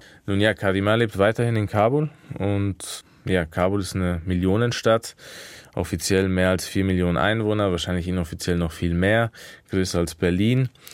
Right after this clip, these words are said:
Und früher waren eben viele Ausländer in Kabul, es gab Kunst, Kultur, N G Os, diese ganze Bubble in der Hauptstadt. Das hat sich aber auch so widergespiegelt, dass ein Großteil dieser Menschen, die Teil dieser Bubble waren,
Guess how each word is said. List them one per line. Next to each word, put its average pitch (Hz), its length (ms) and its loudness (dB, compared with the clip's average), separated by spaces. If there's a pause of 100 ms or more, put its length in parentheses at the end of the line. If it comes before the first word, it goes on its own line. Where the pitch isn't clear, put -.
(220)
Und 92 200 -2
früher 104 320 2
waren 98 200 4
eben 92 180 0
viele 107 280 4
Ausländer 117 420 2
in 107 100 0
Kabul, 101 440 2
es 87 140 -2
gab 98 220 2
Kunst, 117 380 -2
Kultur, 104 760 0
N 110 160 0
G 110 200 4
Os, 92 580 2
diese 98 220 -2
ganze 95 260 0
Bubble 92 380 2
in 95 80 -2
der 95 140 2
Hauptstadt. 95 600 0 (500)
Das 90 200 -4
hat 120 120 0
sich 113 180 -4
aber 101 160 4
auch 92 200 2
so 104 460 2
widergespiegelt, 101 920 0
dass - 360 -2 (320)
ein 95 160 -2
Großteil 107 500 0
dieser 95 240 0
Menschen, 110 380 0
die 98 100 -2
Teil 113 240 2
dieser 95 220 0
Bubble 87 340 0
waren, 104 300 2